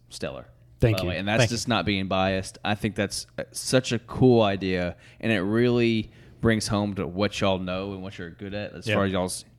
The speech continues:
Speaker 1: quote-unquote niche.
Speaker 2: Mm-hmm.
Speaker 1: Um, the new stuff was fun, but I think y'all have really found a home, and I can't wait to, for y'all to keep going, and I think it's gonna really branch off.
Speaker 2: I appreciate that.
Speaker 1: Yeah, y'all, y'all are killing that.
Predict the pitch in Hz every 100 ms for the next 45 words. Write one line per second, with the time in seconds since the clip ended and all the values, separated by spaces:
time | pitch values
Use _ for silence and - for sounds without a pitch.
0 | _ - - 107 95 101 76 95 120 -
1 | - - 127 123 127 123 104 98 95 85
2 | - _ _ 117 110 113 120 - 117 107
3 | - 104 101 113 101 95 107 98 92 92
4 | 92 90 92 90 90 90 90 82 - 87
5 | - 69 85 107 90 85 - - _ _
6 | - - 95 87 90 - - 87 85 85
7 | 85 - - - - - 98 82 90 80
8 | - _ - - - - - - 85 76
9 | 69 73 67 69 - - - - 110 107
10 | 95 90 90 85 - - 95 87 82 92
11 | 85 85 76 67